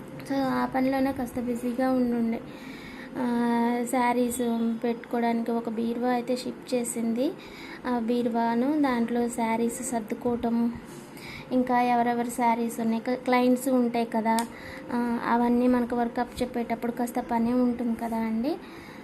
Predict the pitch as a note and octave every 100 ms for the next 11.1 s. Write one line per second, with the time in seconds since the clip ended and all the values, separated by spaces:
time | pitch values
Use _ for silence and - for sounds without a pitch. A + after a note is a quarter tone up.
0 | - - - - - - - D4+ C4+ B3
1 | A#3+ B3 A#3+ B3 C4+ C4 A#3 A3+ A3+ A3+
2 | A3+ A3 A3+ C4+ C4 A#3+ A#3 C4 E4+ -
3 | - - - C4+ D4 D4 D4+ D4+ D#4+ C#4+
4 | C#4+ D4 D4 C#4 C#4 C4 C4 - D4 C4+
5 | B3+ C#4 E4+ - - - - C4+ C4 C4
6 | C#4 C#4+ C#4+ E4+ F#4+ G4+ - C#4 B3+ B3
7 | B3 B3 C#4 D4 D4+ D4 C#4 C4 C4 C4+
8 | C#4 C4 C4 C4 C4+ D4 D4+ D4 C#4+ D4
9 | C#4+ C#4+ C#4 D4+ D4+ D4+ D4 C#4+ C4 B3
10 | B3+ C4+ B3+ B3 B3 B3+ - A3+ A3 A3
11 | C4+